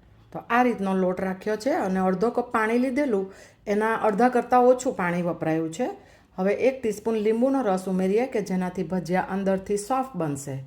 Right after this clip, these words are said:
રસોઈયા મહારાજ પણ આ રીતે લીંબુ ઉમેરતા હોય છે. અને બીજું એક અગત્યનું ઇન્ગ્રેડિયન્ટ બાકી છે, તે આપણે આગળ ઉમેરીશું.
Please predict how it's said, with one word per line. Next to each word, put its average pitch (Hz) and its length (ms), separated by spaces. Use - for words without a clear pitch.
રસોઈયા 254 380
મહારાજ 240 380
પણ 247 160
આ 208 120
રીતે 208 380
લીંબુ 202 420
ઉમેરતા 175 380
હોય 165 200
છે. 226 240
અને 180 260
બીજું 233 380
એક 277 160
અગત્યનું 226 500
ઇન્ગ્રેડિયન્ટ 202 520
બાકી 175 320
છે, 226 260
તે 202 360
આપણે 185 540
આગળ 208 260
ઉમેરીશું. 190 680